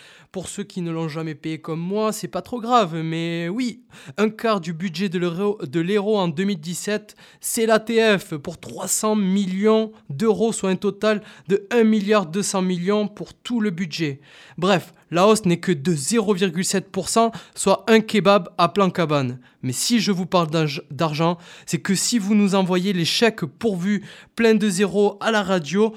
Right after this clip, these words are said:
nous vous aiderons à lutter contre cette maudite, maudite T F.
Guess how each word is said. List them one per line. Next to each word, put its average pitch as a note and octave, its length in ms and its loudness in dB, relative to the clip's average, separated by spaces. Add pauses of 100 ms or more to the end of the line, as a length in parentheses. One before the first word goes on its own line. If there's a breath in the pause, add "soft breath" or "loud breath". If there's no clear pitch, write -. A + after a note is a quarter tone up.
(160 loud breath)
nous A3 180 6
vous G#3 380 0
aiderons F#3+ 460 4
à E3 60 2
lutter D#3+ 280 0
contre D#3 340 -4
cette C#3+ 280 -6
maudite, D#3+ 960 0
maudite E3+ 640 -2
T F3+ 240 2
F. - 180 -10